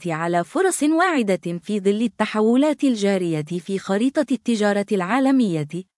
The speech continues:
حيث شهد هذا القطاع تسارعا ملحوظا في نمو الصادرات خلال العام المالي ألفان وأربعة وعشرون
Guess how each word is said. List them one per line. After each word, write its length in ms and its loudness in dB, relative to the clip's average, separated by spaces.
حيث 300 0
شهد 420 2
هذا 360 2
القطاع 560 -2
تسارعا 640 0
ملحوظا 680 0
في 120 2
نمو 380 2
الصادرات 800 0
خلال 440 0
العام 400 0
المالي 720 0
ألفان 400 0
وأربعة 640 2
وعشرون 640 2